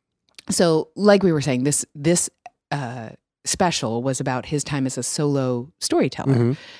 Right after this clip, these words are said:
Speaker 1: And he was up on stage learning how to get good at his craft and how to keep an audience absolutely riveted.
Speaker 2: Mm-hmm.
Speaker 1: And for someone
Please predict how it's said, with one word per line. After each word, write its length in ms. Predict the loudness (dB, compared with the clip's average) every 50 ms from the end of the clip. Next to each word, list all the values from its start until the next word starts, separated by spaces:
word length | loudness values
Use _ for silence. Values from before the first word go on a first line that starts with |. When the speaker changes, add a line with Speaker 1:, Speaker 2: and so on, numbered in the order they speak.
| -18 _ -6
Speaker 1:
And 160 | -4 -4 -2
he 80 | -4
was 100 | -2 -2
up 140 | -2 0 2
on 140 | 2 2 2
stage 340 | 2 2 0 0 0 -2 -2
learning 220 | 0 0 0 0
how 100 | 0 -2
to 80 | -4 -4
get 160 | -6 -6 -6
good 140 | -6 -6 -6
at 100 | -4 -6
his 160 | -4 -6 -6
craft 520 | -6 -6 -4 -4 -4 -4 -6 -8 -14 -20 _ _
and 100 | -14 -12
how 480 | -12 -14 -18 -14 -12 -6 -4 -2 -2 -2
to 80 | -2 -6
keep 300 | -6 -8 -8 -6 -6 -8
an 180 | -10 -10 -12 -14 _ _ _ _
audience 400 | -2 -2 -2 -4 -4 -6 -8 -12 -16 _ -10
absolutely 680 | -10 -8 -8 -8 -6 -4 -2 -4 -4 -4 -6 -8 -8
riveted. 360 | -6 -8 -8 -8 -10 -4 0
Speaker 2:
Mm-hmm. 260 | 2 2 2 2 0 -2 -4 -12 -18 -16 -8 -4
Speaker 1:
And 280 | -2 -2 0 0 -2
for 120 | -2 -4 -2
someone 500 | 0 0 2 4 4 4 2 2 0